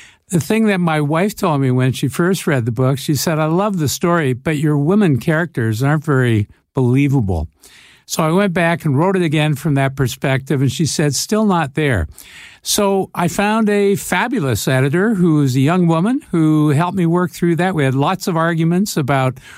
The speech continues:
what the characters should be doing. We knew the characters. They were alive to us. And I think the result of that writing and rewriting really made it better from a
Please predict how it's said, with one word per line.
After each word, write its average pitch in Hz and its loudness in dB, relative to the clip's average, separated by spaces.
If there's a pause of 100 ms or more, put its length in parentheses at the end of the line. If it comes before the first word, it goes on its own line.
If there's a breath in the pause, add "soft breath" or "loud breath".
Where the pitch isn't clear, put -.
(220 loud breath)
what 160 -2
the 160 -4
characters 156 -2
should 151 -2
be 131 0
doing. 165 2
We 147 2
knew 147 4
the 180 0
characters. 117 -2
They 135 0
were 135 2
alive 151 -2
to 107 0
us. 117 -4 (540 loud breath)
And 175 0
I 170 0
think 208 -2
the 165 0
result 156 0
of 147 -4
that 143 -2
writing 143 0
and 131 2
rewriting 139 2
really 240 0
made 147 2
it 117 -2
better 139 0
from 120 0
a 113 2